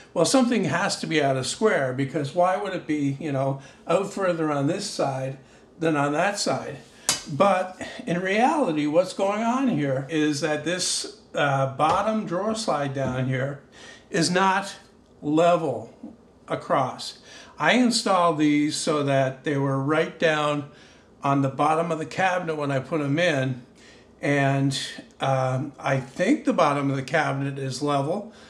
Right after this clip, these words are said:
from front to back, but I might have done something to, uh, change that while I was doing it. I can't remember. Anyway,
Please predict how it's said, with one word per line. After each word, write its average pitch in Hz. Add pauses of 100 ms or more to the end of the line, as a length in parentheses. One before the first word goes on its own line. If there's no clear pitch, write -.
(240)
from 139
front 143
to 147
back, 170
but 226
I 226
might 226
have 185
done 190
something 175
to, 147 (600)
uh, 147
change 185
that 208
while 160
I 165
was 156
doing 185
it. 185
I 185
can't 214
remember. 147
Anyway, 135